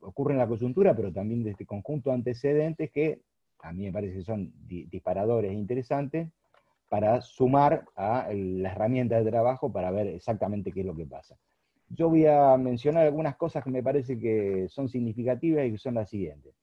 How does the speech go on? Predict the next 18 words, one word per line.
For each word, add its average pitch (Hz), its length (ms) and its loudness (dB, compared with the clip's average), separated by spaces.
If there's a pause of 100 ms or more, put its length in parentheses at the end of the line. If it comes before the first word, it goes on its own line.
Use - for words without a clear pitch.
(1160)
En 156 120 2
el 160 100 2
capitalismo, 160 880 2
eh, 107 800 0
lo 135 120 2
más 190 220 -4
antiguo 127 480 0
de 101 80 -2
medición 107 440 -2
del 113 140 2
comercio 123 360 -2
exterior 151 480 2
es 123 180 -2
del 120 200 2
año 123 280 2
cuarenta 101 400 -2
y 98 120 -2
ocho, 80 320 -12